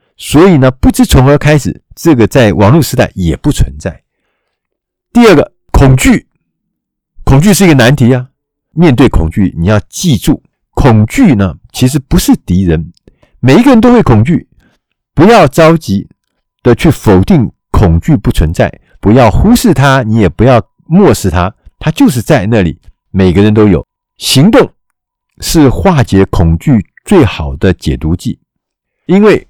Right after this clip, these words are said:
很多的恐惧都是来自你模糊、不具体、模模糊糊，所以你会害怕。所以当，如果说你有一些适当的方法，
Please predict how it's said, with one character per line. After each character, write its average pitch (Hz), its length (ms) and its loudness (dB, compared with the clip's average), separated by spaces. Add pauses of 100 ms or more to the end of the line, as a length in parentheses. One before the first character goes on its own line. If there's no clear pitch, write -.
(140)
很 107 300 -6
多 233 300 2
的 135 380 0 (440)
恐 98 260 -2
惧 175 280 -2
都 175 140 2
是 202 160 -2
来 135 260 0
自 165 380 -2 (720)
你 98 320 -2 (340)
模 110 400 2
糊、 113 360 -6 (680)
不 175 100 -2
具 185 240 -2
体、 - 320 -8 (440)
模 147 160 0
模 247 120 2
糊 151 140 -4
糊， 135 140 -2
所 165 140 0
以 151 40 2
你 110 100 0
会 127 140 0
害 139 160 0
怕。 143 240 -6 (600)
所 208 140 0
以 180 80 2
当， 247 400 -2
如 220 220 2
果 185 180 2
说 170 400 0 (220)
你 170 160 2
有 156 120 4
一 139 40 2
些 175 140 0
适 185 240 -4
当 160 200 2
的 165 80 2
方 185 320 0
法， 104 240 -4